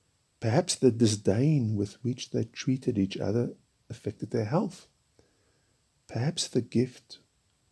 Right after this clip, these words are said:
of healing that was active during the lifetime of the apostles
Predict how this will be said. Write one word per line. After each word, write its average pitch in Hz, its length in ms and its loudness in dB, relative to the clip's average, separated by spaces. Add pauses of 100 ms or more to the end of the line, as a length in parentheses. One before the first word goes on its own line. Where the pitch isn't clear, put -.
(680)
of 110 180 -12
healing 120 440 0
that 113 160 -2
was 107 160 0 (100)
active - 360 -8
during 117 260 0
the 110 60 2
lifetime 123 600 -2
of 120 160 -4
the 113 100 4
apostles 113 680 0